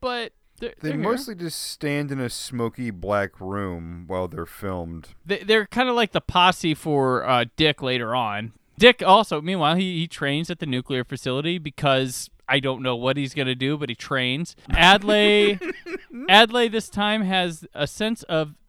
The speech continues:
Speaker 1: there being someone else elsewhere, as, uh, Dick feels half his mind is not, is out there waiting for him, and he tries to confide in Doctor Slag, P H D, but he threatens to give him another lobotomy and lets him know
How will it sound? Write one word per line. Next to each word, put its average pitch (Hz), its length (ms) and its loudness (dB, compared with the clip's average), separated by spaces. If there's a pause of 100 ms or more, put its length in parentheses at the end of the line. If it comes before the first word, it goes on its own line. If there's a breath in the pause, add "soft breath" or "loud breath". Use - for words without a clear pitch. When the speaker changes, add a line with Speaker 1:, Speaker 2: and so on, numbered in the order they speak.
(180)
Speaker 1:
there 165 260 -2
being 247 280 -4
someone 226 340 -6 (100)
else - 720 -8 (200)
elsewhere, 139 480 -4
as, 113 300 -6
uh, 120 240 -2
Dick - 220 -4
feels 214 320 -4
half 190 260 -4
his 180 140 -10
mind 196 320 -4
is 202 120 -8
not, 202 240 -6
is 190 160 -8
out 214 220 -2
there 214 160 -6
waiting 233 360 -6
for 139 280 -6
him, 123 120 -4
and 131 80 -6
he 147 80 -8
tries 202 300 -6
to 180 80 -12
confide 185 420 -6
in 175 60 -12
Doctor 170 320 -6
Slag, 180 360 -6
P 170 160 -8
H 143 220 -10
D, 247 300 -10
but 190 100 -2
he 180 60 2
threatens 196 600 -6 (160)
to 175 100 -10
give 175 240 -4
him 165 400 -4
another 160 380 -4
lobotomy 143 760 -2
and 131 400 -4
lets 165 220 -8
him 160 200 -4
know 139 440 0